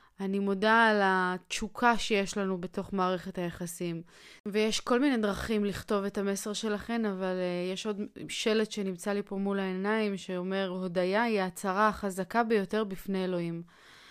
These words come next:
ולכן אני אוהבת מאוד להשתמש במסרים שלי במילה תודה. אני מודה על הדבר שאני רוצה שיגיע לחיים שלי,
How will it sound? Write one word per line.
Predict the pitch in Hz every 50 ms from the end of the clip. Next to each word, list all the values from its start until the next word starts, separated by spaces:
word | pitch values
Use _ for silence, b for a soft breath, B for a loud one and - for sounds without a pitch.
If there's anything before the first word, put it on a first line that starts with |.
| B B B -
ולכן | 190 196 202 208 - 311 311 294
אני | 277 247 254 277 269
אוהבת | 269 262 254 277 - 233
מאוד | 233 247 262 240
להשתמש | 233 220 - - - 208 202 208 220 240 240 233 220
במסרים | 214 240 233 220 208 196 190 185 185 185 185 185 175 - - 190 180 190 220 233 233
שלי | - - 254 240 233 226 220 214
במילה | 190 170 185 185 180 180 180 180 180 196 220 220
תודה. | - 190 185 175 175 175 170 175 - B B B B B B B B B B -
אני | 185 196 208 220
מודה | 220 214 208 202 190 180 233 247 285 320 349 349 -
על | 233 208
הדבר | 202 190 185 185 185 175 175 226 254 285 285 294
שאני | 269 - 233 214 196 196 196 190 190
רוצה | 190 180 185 175 170 - - 254 254
שיגיע | 233 - 262 233 220 208 196 190 185 175 196 214 202
לחיים | 196 185 170 - 185 175 175 175
שלי, | 170 - 175 160 156